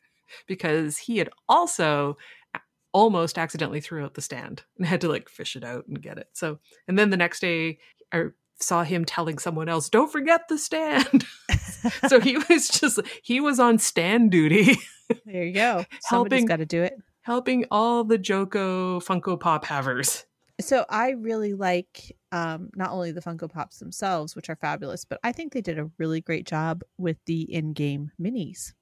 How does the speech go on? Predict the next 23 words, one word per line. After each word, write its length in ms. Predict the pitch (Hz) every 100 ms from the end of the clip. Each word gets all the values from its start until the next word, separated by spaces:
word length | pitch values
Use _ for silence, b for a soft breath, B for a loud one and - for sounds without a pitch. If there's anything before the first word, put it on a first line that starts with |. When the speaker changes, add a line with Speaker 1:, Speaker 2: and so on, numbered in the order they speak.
| _ 165
Speaker 1:
They 220 | 170 202 330 _
did. 440 | 208 175 160 - -
Um, 600 | 175 156 156 151 156 151 - _ -
I 60 |
remember 460 | 170 185 214 240 247
seeing, 580 | - 220 202 190 185 185
I 80 |
think 160 | 185 240
it 60 | 285
was 220 | 233 214
a 60 |
That 260 | 165 160 -
Shaman 560 | - 151 156 147 147 147 _ _ -
Twitter 460 | - 151 143 143 139 b b _
post 440 | - 160 156 - 208 _
talking 260 | 170 156 160
about 220 | 156 -
how 480 | 170 156 156 156 151 b _ _
the, 480 | 175 151 180 165 170 - _
they're 360 | 175 160 160 156
the 100 | 147
highest 560 | - 165 156 160 -
polygon 1300 | - - 160 160 160 143 _ _ - 160 156 151 156